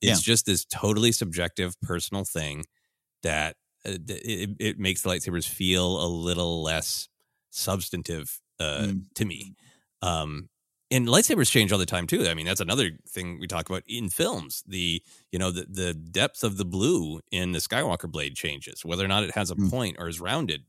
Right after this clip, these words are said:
Speaker 1: changes in the live action film. So, <laughs> you know,
Speaker 2: Yeah. Yeah.
Speaker 1: uh, lightsabers changing is not, uh, totally unique to animated.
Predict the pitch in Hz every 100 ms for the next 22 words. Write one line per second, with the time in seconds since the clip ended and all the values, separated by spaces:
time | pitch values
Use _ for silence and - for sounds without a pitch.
0 | - 95 80 71 58 - _ 170 202 180
1 | 196 202 196 170 - 147 131 208 90 -
2 | 110 101 - 131 117 101 82 - - -
3 | - - 95 92 92 85 101 110 117 95
4 | 113 117 98 80 87 87 87 92 87 -
5 | _ 90 82 78 78 - _ - - -
6 | 98 90 85 82 85 - 87 85 85 95
7 | - - _ - 90 82 78 73 - _
8 | _ 120 156 87 76 73